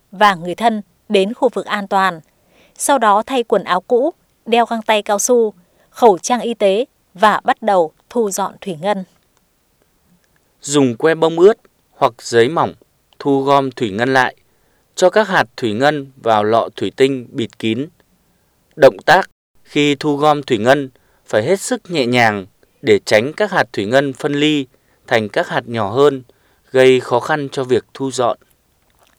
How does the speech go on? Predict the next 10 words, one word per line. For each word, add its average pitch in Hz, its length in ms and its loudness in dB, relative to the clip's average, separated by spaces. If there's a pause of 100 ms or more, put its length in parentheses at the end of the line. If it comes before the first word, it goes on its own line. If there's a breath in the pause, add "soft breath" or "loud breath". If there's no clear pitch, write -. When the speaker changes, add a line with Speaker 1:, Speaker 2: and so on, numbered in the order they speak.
(640)
Speaker 1:
Nếu 233 320 4
có 262 180 2
thể, 240 320 0 (280)
nên 269 280 2
rắc 330 220 0 (220)
một 214 280 -4
ít 330 160 -6
bột 208 260 -4
lưu 240 180 -2
huỳnh, 196 300 0